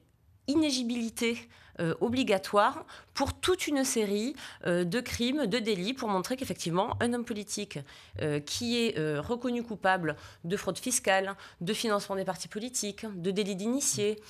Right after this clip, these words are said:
euh, et j'en passe, euh, ben, aujourd'hui, voilà, on ne l'accepte plus et on le dit clairement, donc c'est très bien.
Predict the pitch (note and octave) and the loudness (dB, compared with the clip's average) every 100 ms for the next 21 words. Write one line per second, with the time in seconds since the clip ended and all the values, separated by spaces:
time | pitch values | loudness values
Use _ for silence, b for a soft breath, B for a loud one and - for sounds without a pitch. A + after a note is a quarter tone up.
0 | B B B F3 F3 F3 G3+ F#3 G3 E4 | B B B 2 4 4 2 2 4 4
1 | F#4 - E3 D#3 B B - A#2 D#3 D#3 | 4 2 0 -4 B B 0 2 4 2
2 | D#3 F3 - A3+ A3 F#3 E3 A#3+ C4 G3 | 4 4 4 0 0 0 -2 -2 0 2
3 | C#3+ D#3 - F3+ G#3+ G#3 - - E3 - | 2 0 -2 -2 -2 -2 -4 -4 -6 -6
4 | F#3+ A#3 G3 D#3+ D#3 G3 - F#3 D#3+ D#3+ | -4 0 0 0 -2 -4 -2 -2 0 -2
5 | A3+ G#3 G#3+ - D3 C3+ | -4 -4 -4 -4 -4 -4